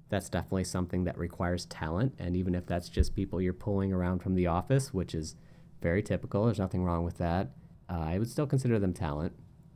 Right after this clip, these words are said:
Having a script available to ev-, that everyone can work from. It's a big consideration, because the thing with video is,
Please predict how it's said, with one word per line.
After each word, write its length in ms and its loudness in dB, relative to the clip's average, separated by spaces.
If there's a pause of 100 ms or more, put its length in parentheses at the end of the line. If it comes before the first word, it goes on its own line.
(100)
Having 340 8
a 40 4
script 360 0
available 440 0
to 140 -2
ev-, 180 0 (280)
that 160 -2
everyone 340 4
can 160 0
work 240 4
from. 340 -4 (800)
It's 200 -4
a 60 2
big 260 4
consideration, 680 4
because 240 0
the 80 2
thing 180 2
with 180 4
video 360 8
is, 500 4